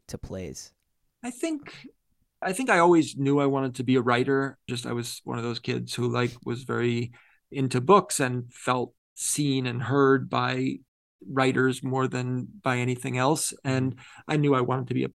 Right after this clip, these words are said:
Speaker 2: part of that club, you know, people who write things that resonate in somebody else. From my very first memories, I knew I wanted to be a writer. It wasn't really until I got to college that I took a playwriting course and I thought, you know, this is actually the kind of writing I like doing. I don't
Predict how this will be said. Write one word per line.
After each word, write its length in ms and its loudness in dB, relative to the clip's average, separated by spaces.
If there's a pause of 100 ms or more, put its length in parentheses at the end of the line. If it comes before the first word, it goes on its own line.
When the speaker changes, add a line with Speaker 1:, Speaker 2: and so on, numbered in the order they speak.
(120)
Speaker 2:
part 200 2
of 140 0
that 200 -2 (140)
club, 380 2
you 140 2
know, 140 -2
people 280 -2
who 300 2 (340)
write 260 2
things 340 -2
that 160 -2 (280)
resonate 440 0
in 100 -4
somebody 400 -2
else. 340 -4 (480)
From 140 2
my 140 4
very 180 4
first 260 -2
memories, 400 4
I 80 -2
knew 120 -2
I 40 0
wanted 180 -2
to 40 -10
be 80 -2
a 60 0
writer. 340 4 (320)
It 80 2
wasn't 340 4
really 220 6
until 220 0
I 60 0
got 160 -6
to 60 -12
college 520 4
that 160 -2
I 360 2
took 160 -2
a 60 0
playwriting 500 2
course 280 0
and 100 -2
I 220 2 (480)
thought, 260 2 (140)
you 200 -6
know, 120 2
this 200 0
is 80 -4
actually 300 0
the 100 -4
kind 300 0
of 140 0
writing 280 2
I 60 0
like 320 2
doing. 320 6
I 60 0
don't 240 -4